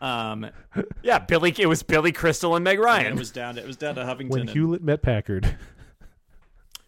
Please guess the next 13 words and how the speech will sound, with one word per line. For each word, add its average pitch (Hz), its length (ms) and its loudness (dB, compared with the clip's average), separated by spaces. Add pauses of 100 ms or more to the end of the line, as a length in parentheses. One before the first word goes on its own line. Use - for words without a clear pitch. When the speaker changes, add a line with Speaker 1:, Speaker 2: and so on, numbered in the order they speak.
Speaker 2:
So 160 260 -2
only 190 280 0
forty-four 175 560 -4
percent 143 420 -2
knew 131 320 0
that 120 380 -2
when 113 200 -4
a 110 180 -4
company 143 540 -10
posts 127 380 -8
a 101 60 -10
privacy 147 480 -8
policy, 104 540 -2